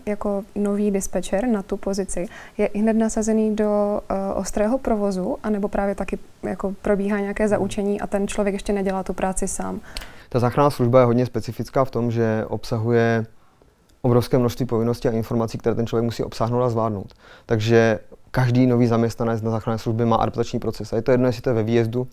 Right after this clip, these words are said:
Speaker 2: nebo jestli to je na dispečingu. Ten adaptační proces probíhá tak, že, eh, máme nějaký logbook, ve kterém jsou v podstatě věci, se kterými byl seznámen ten člověk být. A sedí zprvu na příposlechu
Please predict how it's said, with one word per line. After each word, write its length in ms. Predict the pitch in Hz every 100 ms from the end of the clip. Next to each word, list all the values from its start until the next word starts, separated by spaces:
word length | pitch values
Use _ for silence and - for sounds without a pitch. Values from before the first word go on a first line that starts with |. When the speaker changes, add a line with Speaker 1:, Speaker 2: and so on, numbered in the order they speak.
| -
Speaker 2:
nebo 140 | 113
jestli 100 | 113
to 60 | 143
je 40 |
na 60 | 107
dispečingu. 580 | 104 - 104 - - - - - -
Ten 140 | 135
adaptační 340 | 135 127 - 139
proces 300 | 117 131 117
probíhá 380 | 113 120 123
tak, 300 | 104 104 - - - - -
že, 180 | 123 120 113 113 110 - - -
eh, 40 | 107 107 104 101 -
máme 240 | 110 117
nějaký 280 | 117 113 -
logbook, 440 | 120 131 147 - - - -
ve 80 | 120
kterém 280 | - 117 117
jsou 160 | - 117
v 40 |
podstatě 560 | - - 117 - 120 110
věci, 300 | 117 117 127
se 100 | 117
kterými 240 | 113 120 113
byl 260 | 120 120
seznámen 540 | 107 110 107 110 120 160 - - _
ten 140 | 117
člověk 260 | - 113 110
být. 240 | 117 - - - - - - _
A 440 | 104 107 104 107 107 - - _ _ _ _ _ _
sedí 480 | - 131 123 123 - - -
zprvu 300 | - 135 123
na 80 | 107
příposlechu 680 | - 139 - 151 - 170